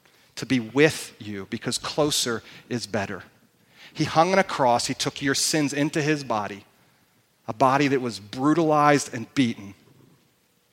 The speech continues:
He walked, he was separated from his God,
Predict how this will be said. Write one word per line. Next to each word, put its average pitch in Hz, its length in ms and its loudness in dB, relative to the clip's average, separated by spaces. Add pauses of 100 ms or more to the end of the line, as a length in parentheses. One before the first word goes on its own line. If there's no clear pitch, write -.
(500)
He 127 140 -2
walked, 131 420 4
he 123 240 -4
was 113 120 -2
separated 175 600 6
from 156 140 0
his 135 240 2
God, 104 380 -4